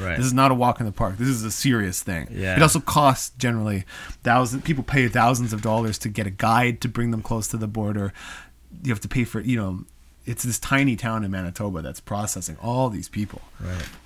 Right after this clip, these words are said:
Speaker 1: This is more of a, a jolly little an-, <coughs> anecdote about crossing the border,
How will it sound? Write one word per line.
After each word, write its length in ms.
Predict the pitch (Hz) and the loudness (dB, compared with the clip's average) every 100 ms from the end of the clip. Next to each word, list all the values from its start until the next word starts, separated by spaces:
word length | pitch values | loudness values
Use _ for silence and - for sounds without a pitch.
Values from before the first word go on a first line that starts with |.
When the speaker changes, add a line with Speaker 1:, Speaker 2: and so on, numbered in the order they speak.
| - - | -12 0
Speaker 1:
This 100 | 151 | 2
is 60 | 139 | 4
more 240 | 117 117 113 | 4 4 2
of 100 | 101 | 0
a, 240 | 95 90 | -2 -2
a 100 | 87 | -2
jolly 680 | 101 107 107 107 104 95 95 - 104 | 0 2 2 2 2 0 -2 -4 -6
little 220 | 98 90 | -4 -2
an-, 200 | 90 92 | 0 -2
<coughs> 20 | - | -4
anecdote 460 | 104 101 101 92 | -2 -2 -2 -2
about 200 | 87 87 | -2 -4
crossing 400 | - 90 87 92 | -4 -6 -4 -4
the 60 | 87 | -4
border, 380 | 85 87 90 | -4 -4 -4